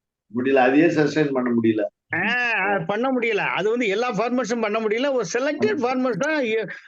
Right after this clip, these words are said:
Speaker 2: with the, with the guidance of our department people பண்ணாங்க.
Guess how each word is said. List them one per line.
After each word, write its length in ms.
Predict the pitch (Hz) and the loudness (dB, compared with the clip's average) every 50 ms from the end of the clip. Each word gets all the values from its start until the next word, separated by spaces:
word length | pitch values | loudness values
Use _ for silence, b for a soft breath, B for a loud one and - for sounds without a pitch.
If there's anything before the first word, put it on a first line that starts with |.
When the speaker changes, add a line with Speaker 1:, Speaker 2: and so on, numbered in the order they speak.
| B - | B -4
Speaker 2:
with 180 | 190 214 185 | -2 0 2
the, 240 | 311 262 247 254 247 247 240 226 226 | 2 4 4 4 4 4 4 4 4
with 160 | 226 226 196 | 2 2 2
the 100 | 214 233 226 | 2 2 2
guidance 400 | 208 214 240 254 277 269 220 214 | 2 2 2 2 0 0 0 0
of 120 | 254 247 233 | 0 0 0
our 140 | 240 214 | 0 0
department 540 | 190 208 202 180 262 277 277 254 247 240 202 | -2 -2 -2 -2 -2 -2 0 0 -2 -2 -2
people 280 | 185 247 247 311 320 294 | -2 -2 -2 -2 -2 -2
பண்ணாங்க. 440 | 262 226 233 233 214 208 185 160 | -2 -2 0 0 -2 -2 -2 -2